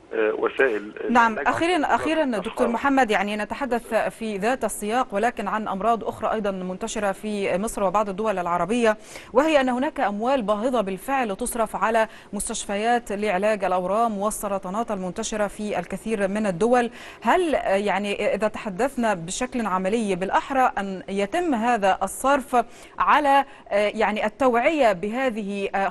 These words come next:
Speaker 2: بخطورة هذه الأمراض قبل أن تحدث، أفضل بكثير من، آه، الأموال الباهظة التي تصرف على مستشفيات لعلاج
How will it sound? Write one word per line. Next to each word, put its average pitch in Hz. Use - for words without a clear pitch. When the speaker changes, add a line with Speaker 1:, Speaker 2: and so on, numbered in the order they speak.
Speaker 2:
بخطورة 233
هذه 214
الأمراض 196
قبل 247
أن 262
تحدث، 277
أفضل 269
بكثير 240
من، 240
آه، 196
الأموال 240
الباهظة 226
التي 208
تصرف 233
على 226
مستشفيات 208
لعلاج 214